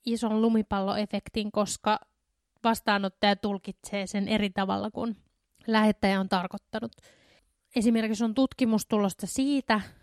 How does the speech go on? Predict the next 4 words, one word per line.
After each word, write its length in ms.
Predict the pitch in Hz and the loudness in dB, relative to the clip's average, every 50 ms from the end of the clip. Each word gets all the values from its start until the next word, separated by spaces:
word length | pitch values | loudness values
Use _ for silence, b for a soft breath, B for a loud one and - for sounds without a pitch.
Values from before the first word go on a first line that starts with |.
| _ - - | _ -12 -8
että 280 | 240 220 - _ 226 | -8 -8 -2 _ 2
masentuneet 840 | 214 220 240 247 - 277 247 226 208 208 202 196 196 190 190 196 - - | 4 4 4 4 4 2 2 2 2 0 -2 -2 -2 -2 -2 -4 -6 -4
ihmiset 800 | 214 233 214 185 185 214 214 202 - 208 202 - - - - - _ _ _ _ _ _ _ _ _ - | -2 -2 -2 -2 -2 -4 -4 -2 -2 -4 -6 -6 -10 -18 -20 -20 _ _ _ _ _ _ _ _ _ -2
voivat 340 | 226 208 208 202 208 202 | 0 0 0 -2 -4 -8